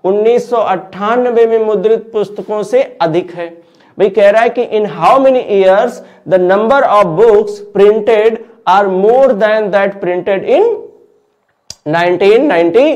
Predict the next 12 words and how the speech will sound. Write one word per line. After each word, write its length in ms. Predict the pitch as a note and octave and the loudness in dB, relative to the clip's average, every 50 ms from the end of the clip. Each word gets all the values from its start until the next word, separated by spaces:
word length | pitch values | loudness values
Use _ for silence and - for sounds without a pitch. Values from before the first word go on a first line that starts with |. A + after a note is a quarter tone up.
| - - - | -4 -4 -4
एट। 320 | D#3+ D#3+ D#3 D#3+ - - _ _ _ _ _ _ - | -2 -2 -2 -6 -10 -16 _ _ _ _ _ _ 0
तो 60 | A3+ G#3+ | 0 4
देखो 240 | G#3+ A#3 A#3 C4+ C#4 C4 - - - - - - _ - | 4 4 4 4 4 2 2 -2 -8 -20 -20 -20 _ -4
नाइनटीन 400 | D#3+ F3 G3 G#3 G#3+ A3 C4 C4+ | -2 0 0 0 0 0 0 0
नाइंटी 320 | C4+ A#3+ A3+ A#3 A#3 A#3 C4 | 0 0 0 0 0 0 -2
एट, 280 | B3+ A3+ A3 G#3+ - - | 2 2 2 2 2 0
अब 160 | F#3 F3+ F#3 | -4 -4 -2
यहां 220 | G3+ F#3 G3 G#3+ | -4 -4 -6 -6
पर 160 | - - A#3+ G3 | -6 -6 -6 -6
point 360 | - - F#3+ G3 G#3+ G#3+ G#3 | -4 -4 -4 -2 -2 -2 -2
आप 120 | G#3 G3 F#3+ | -2 -2 -2
समझना 420 | G3 F#3+ F3 E3 D3 D3 D#3 | -4 -4 -2 -2 -2 -2 -2